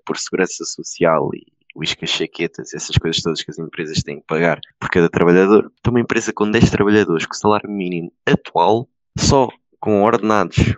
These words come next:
brutos e subsídio de férias e de Natal, ga-, gasta com nove-, noventa e oito mil e setecentos euros com dez trabalhadores. Ora, a proposta do nosso governo é aumentar o salário mínimo para novecentos euros, o que aumentaria o custo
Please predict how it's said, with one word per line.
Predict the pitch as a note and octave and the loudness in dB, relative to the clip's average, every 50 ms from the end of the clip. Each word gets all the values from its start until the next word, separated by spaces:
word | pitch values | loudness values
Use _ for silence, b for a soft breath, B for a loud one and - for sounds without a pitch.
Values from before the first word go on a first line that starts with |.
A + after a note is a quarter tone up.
| _ - | _ -4
brutos | - A#2 A#2+ A#2 - _ - - - - - - | -2 -2 -2 -2 -4 _ -10 -10 -10 -10 -8 -6
e | - F#2+ F2+ - | -6 -4 -2 -4
subsídio | - - F#2 - - G#2 G2+ F#2+ F2+ | -4 -4 -2 0 0 2 2 0 -2
de | - | -2
férias | - - F2+ E2+ E2+ E2+ E2 | 0 2 2 2 2 0 -2
e | F#2+ | -4
de | F#2+ G2 | -4 -4
Natal, | G2+ F#2+ - A2+ A#2 A2 | -4 -2 0 0 0 0
ga-, | G#2 G2+ G2+ - - | 0 -2 -2 -2 -2
gasta | - G#2 G#2 - - G#2+ G2+ | -2 0 2 2 2 2 2
com | - - E2 - - _ | 0 -6 -12 -12 -10 _
nove-, | - G#2 G#2+ - - G#2+ G#2+ - - - | -6 -6 -2 0 0 0 0 0 -4 -6
noventa | - A2 - C3+ C#3 - B2 | -6 -2 0 0 0 2 2
e | A2+ | 2
oito | B2 B2 - - | 2 2 0 -2
mil | G2+ G2+ A#2+ C3 C3 B2 - _ _ _ | -2 0 2 2 2 2 0 _ _ _
e | - - | -4 -2
setecentos | - - B2 A#2 - - - B2 A#2+ A#2+ A#2 - - - | 0 0 0 -2 -4 -6 -6 -6 -6 -6 -8 -8 -4 0
euros | G#2 G#2 G#2 A2+ A2 A2+ - - - - _ _ _ _ _ _ | 2 2 2 0 -2 -6 -10 -16 -18 -20 _ _ _ _ _ _
com | - F#2+ F#2 G2+ | -2 -2 0 2
dez | G#2 B2+ - - | 2 2 2 2
trabalhadores. | - G#2+ G2 G2 G2 F#2 E2+ D2+ D2 D2 - - - _ _ _ _ _ _ _ - | 2 2 2 2 2 0 0 -2 -4 -8 -10 -12 -16 _ _ _ _ _ _ _ -2
Ora, | - - C3+ | 0 2 2
a | C3 | 0
proposta | - - - - - - C3 - - B2+ B2 | -2 -6 -8 -2 0 0 0 0 0 -4 -4
do | - B2+ | -4 -2
nosso | B2 B2 B2 - | -2 -2 -2 -4
governo | - A#2 G#2+ A2 F2+ - F#2 F#2 | -6 -4 -2 -2 -2 0 -2 -2
é | |
aumentar | G2 G2+ G#2 A2 G#2+ - - A#2 A2+ | -2 -2 -2 -2 -2 -2 0 0 0
o | A2+ | 0
salário | A2+ - - A#2 A#2 A#2 A#2 | 0 0 0 0 0 0 -2
mínimo | A#2 A#2 A#2+ A#2 | -4 -6 -8 -8
para | - A#2 A#2 | -8 -4 -2
novecentos | A#2+ A#2 - - - B2+ B2+ - | -2 -2 -2 -4 -8 -12 -10 -6
euros, | - A2+ G#2 G#2 G2 - - - _ _ _ _ _ _ _ | -4 -2 -2 -2 -4 -6 -10 -16 _ _ _ _ _ _ _
o | - - A#2+ | -4 -4 -4
que | - - - - - A#2 - - - - _ - - | -4 -4 -6 -6 -4 -4 -6 -6 -8 -12 _ -8 -4
aumentaria | - A2+ A#2 A#2+ A2+ - A#2+ A#2 A#2 A2+ | -2 2 2 2 2 4 2 4 4 4
o | A2+ | 2
custo | - - - B2 A#2+ - - - - | 2 0 2 2 2 2 0 -2 -6